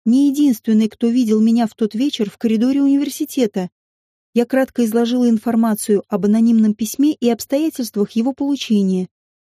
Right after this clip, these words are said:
Разумеется, Мартин не стал мне ничего сообщать, но я смогла сделать вывод, что он в тот вечер был в университете вместе с Карлом Розенбергом.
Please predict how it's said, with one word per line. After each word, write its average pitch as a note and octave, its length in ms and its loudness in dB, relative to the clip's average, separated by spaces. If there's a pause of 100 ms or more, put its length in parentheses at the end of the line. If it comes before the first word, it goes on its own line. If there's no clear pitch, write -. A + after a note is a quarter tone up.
Разумеется, D4 680 0
Мартин D4 380 0
не E4 100 2
стал C4 240 -2
мне G3+ 160 2
ничего A3 360 -2
сообщать, A#3 640 -6 (320)
но B3 100 2
я D4+ 140 0
смогла D4 360 0
сделать C#4+ 380 -2
вывод, E4 260 0
что - 220 -6
он D#4 80 -2
в - 80 -14
тот - 200 -6
вечер D4 280 -2
был C#4 220 0
в - 20 0
университете C4 720 0
вместе C4 360 0
с - 60 -14
Карлом C4+ 380 0
Розенбергом. F#3+ 720 0